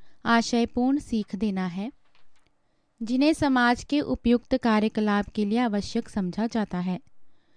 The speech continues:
निरक्षर समाजों में शिक्षा अनौपचारिक और विशिष्टता विहीन थी। आधुनिक समाज में शिक्षा औपचारिक और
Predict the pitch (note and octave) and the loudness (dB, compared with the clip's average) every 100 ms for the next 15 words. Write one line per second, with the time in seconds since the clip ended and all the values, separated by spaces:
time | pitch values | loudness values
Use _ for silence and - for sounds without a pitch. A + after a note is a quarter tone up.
0 | - - - B3 B3+ B3+ - D#4 D4+ C4+ | -20 -20 -2 2 4 2 0 -2 2 0
1 | B3 A3+ B3 B3 D4 - B3+ - A#3+ - | 2 2 0 2 0 0 -6 -2 -2 -2
2 | A3 G#3+ G#3 - A3 G#3+ C4+ - A3 F#3+ | -4 -4 -6 -4 -2 0 -2 -2 -2 -2
3 | - - - A3+ A#3 B3+ A#3 - - C#4 | -10 -20 -12 -8 -2 -2 -2 -4 0 0
4 | B3 A#3 G#3 A#3 G#3 - G3+ E3+ - _ | 0 -2 -2 -2 -2 -4 -6 -6 -12 _
5 | - - - G3+ G3+ G3+ G3+ - G3+ G3 | -20 -18 -4 -2 -2 -4 -4 -4 -4 -4
6 | G3+ B3 C4 G3+ _ - - - B3+ - | -4 -2 -2 -4 _ -20 -10 -6 -6 -4
7 | C4 B3+ G#3 G#3 - G#3+ G#3 A#3 C#4 B3 | -4 -2 -4 -6 -6 -4 -2 -2 -2 -2
8 | F#3+ | -2